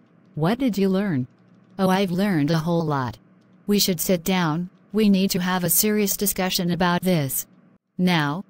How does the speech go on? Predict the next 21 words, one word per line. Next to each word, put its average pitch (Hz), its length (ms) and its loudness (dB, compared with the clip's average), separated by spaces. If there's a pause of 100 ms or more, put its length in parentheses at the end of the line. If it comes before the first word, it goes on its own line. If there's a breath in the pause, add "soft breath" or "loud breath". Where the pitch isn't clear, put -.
(140)
I 196 160 0
want 226 280 0
to 175 80 -2
first 190 400 0
look 208 220 0
at 196 100 -2
things 220 340 0
from 208 240 -2
God's 202 300 0
point 220 360 -2
of 185 100 -2
view. 185 400 0 (500)
I 156 140 0
agree. 143 460 -2 (440)
What 165 260 -2
God 165 260 0
says 175 400 -2
is 165 120 -4
the 147 100 -4
final 190 420 -2
word. 147 480 -4